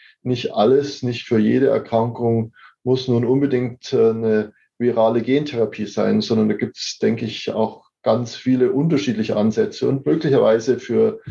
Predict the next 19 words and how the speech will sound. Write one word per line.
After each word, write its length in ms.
einige 360
dieser 260
Erkrankungen 520
auch 180
Kombinationen 800
dieser 220
verschiedenen 560
Ansätze. 720
Also 180
ich 100
glaube 180
schon, 200
dass 160
sich 160
da 140
unheimlich, 840
äh, 160
viel 300
tut. 480